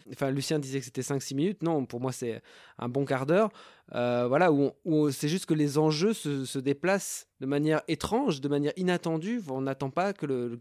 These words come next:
le récit, il va vers une, dans une certaine direction, et puis en fait, non, il, il te surprend et il fait autre chose avec un autre personnage qui revient. Donc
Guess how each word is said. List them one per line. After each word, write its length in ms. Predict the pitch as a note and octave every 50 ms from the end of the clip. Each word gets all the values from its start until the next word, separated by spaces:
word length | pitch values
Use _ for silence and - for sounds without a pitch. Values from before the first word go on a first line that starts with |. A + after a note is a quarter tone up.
| C3
le 100 | B2+ A#2+
récit, 420 | A#2 A2+ B2+ C3 - - F#3+ A3+ - - - - _ _ _ -
il 120 | D#3+ D3 C#3
va 200 | C3+ E3 E3 D#3
vers 140 | D3 C#3+
une, 140 | C#3 C#3 C3+
dans 120 | C3 C3+ C3+
une 120 | C3+ C3
certaine 260 | - C#3 B2+ - C3+ B2
direction, 400 | A#2+ A#2+ A#2+ A#2 - G3 A3+ -
et 80 | - C3+
puis 120 | - -
en 60 | C3+ A#2
fait, 220 | - E3+ E3 -
non, 200 | F3+ G#3 A3 D#3+ - _
il, 300 | - C3+ C3 C3 B2 A#2 -
il 140 | C#3+ A2+ -
te 100 | - B2+
surprend 440 | - - B2+ - - - F3+ F#3+
et 60 | D3 C3
il 100 | C3 -
fait 100 | - C#3+
autre 220 | C3 - - C3
chose 260 | B2 - F3 F#3 E3+ -
avec 340 | - C#3+ C#3+ D#3+ D#3 - - _ -
un 200 | D#3+ D3 C#3 C#3 D3+
autre 100 | E3 D#3+
personnage 360 | E3+ D3 - - D#3+ D#3+ -
qui 80 | -
revient. 260 | F3 F3+ F#3+ A3 G3+ E3+ - - - - - - - - - -
Donc 280 | D3+ D3+ F#3 G3 F#3+